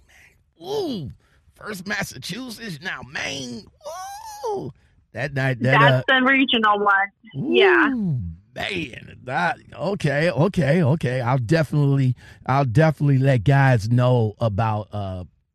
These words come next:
Speaker 1: about that because a lot of, a lot of ga-, well, let me ask you this. Since, since y'all like Northeast, then y'all pretty much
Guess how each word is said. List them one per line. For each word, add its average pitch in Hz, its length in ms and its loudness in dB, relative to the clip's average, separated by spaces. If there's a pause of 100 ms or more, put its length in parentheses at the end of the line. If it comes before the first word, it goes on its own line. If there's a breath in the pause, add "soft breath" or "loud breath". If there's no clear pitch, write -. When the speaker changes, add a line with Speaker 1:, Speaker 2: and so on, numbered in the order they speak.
Speaker 1:
about 101 440 -2
that 120 220 -2
because 92 300 -4
a 98 60 -4
lot 120 240 2
of, 110 160 0 (260 soft breath)
a - 100 -4
lot 127 280 2
of 113 80 -2
ga-, 139 160 -2
well, 156 200 6
let 165 140 6
me 196 120 6
ask 165 200 2
you 131 80 0
this. 131 200 0
Since, 120 360 -2 (240 soft breath)
since 120 340 -2
y'all 151 220 2
like 135 260 0
Northeast, 123 640 0 (140)
then 107 440 0
y'all 135 280 0
pretty 135 260 0
much 110 320 -2